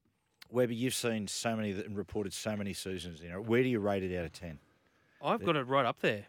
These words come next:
Speaker 1: Yeah.
Speaker 2: I reckon it's about an eight. I reckon the standard
Speaker 1: Yeah.
Speaker 2: of footy has been sensational this year.
Speaker 1: I haven't seen it. I haven't seen the game better.
Speaker 2: No. Maybe, <sighs> remember a few years ago when there was, like,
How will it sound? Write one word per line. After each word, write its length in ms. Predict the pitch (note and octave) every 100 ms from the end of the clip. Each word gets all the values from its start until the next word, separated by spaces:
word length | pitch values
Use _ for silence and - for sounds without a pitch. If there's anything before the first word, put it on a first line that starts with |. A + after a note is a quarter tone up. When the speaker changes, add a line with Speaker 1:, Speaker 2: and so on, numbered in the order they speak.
| _
Speaker 1:
Yeah. 220 | F2+ F2 D#2+ -
Speaker 2:
I 80 |
reckon 180 | F#3+ F#3
it's 100 | D#3
about 140 | D3 C3+
an 140 | B2
eight. 280 | E3 C#4+ - _
I 60 | G#3+
reckon 160 | A#3+
the 40 | F#3
standard 300 | - E3 C3+
Speaker 1:
Yeah. 40 |
Speaker 2:
of 60 | A#2+
footy 280 | C#3 C3+ A#2+
has 100 | A2+
been 400 | B2 A2+ A2 G#2
sensational 800 | - B2 G#2+ - B2 B2+ A#2+ G#2+
this 160 | G#2 -
year. 100 | G#2+
Speaker 1:
I 60 | A2+
haven't 200 | A#2 G2+
seen 240 | - G2
it. 80 | F2+ - _
I 100 | A2
haven't 180 | C#3+ C#3
seen 180 | - F#2+
the 100 | F2
game 200 | D#2+ D2
better. 240 | E2+ E2+ - D3
Speaker 2:
No. 340 | D3 C3+ G#2+ - _ _ _ - _ -
Maybe, 560 | A3 A#3+ G#3+ G3+ E3+ - -
<sighs> 1040 | F#3+ F3 D3 C3+ - _ - _ _ _ -
remember 200 | C#4+ D4+
a 60 |
few 160 | - F#3
years 280 | D3 D3+ D3
ago 180 | D3 C3+
when 160 | C3
there 140 | C3 A#2
was, 280 | A#2+ A2+
like, 200 | B2+ A#2